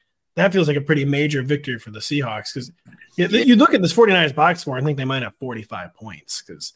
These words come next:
Speaker 2: Yeah.
Speaker 1: everyone was just feasting. The, the Seahawks b-, box score is a little stranger. It looked, was it like a fifty-fifty committee between Zach Charbonnet and Kenneth Walker, both kind of playing banged up? What was going on there?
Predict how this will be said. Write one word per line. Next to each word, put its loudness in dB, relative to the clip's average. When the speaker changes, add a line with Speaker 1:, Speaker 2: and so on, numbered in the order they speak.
Speaker 2:
Yeah. -8
Speaker 1:
everyone -2
was -12
just -14
feasting. -8
The, -12
the -18
Seahawks 2
b-, -8
box 2
score 4
is 2
a 6
little 6
stranger. 4
It 4
looked, 2
was 4
it 8
like 4
a 0
fifty-fifty 2
committee 0
between 2
Zach 2
Charbonnet 2
and 0
Kenneth 0
Walker, 2
both 2
kind -2
of -10
playing -4
banged -4
up? -4
What -6
was -8
going -6
on -8
there? -12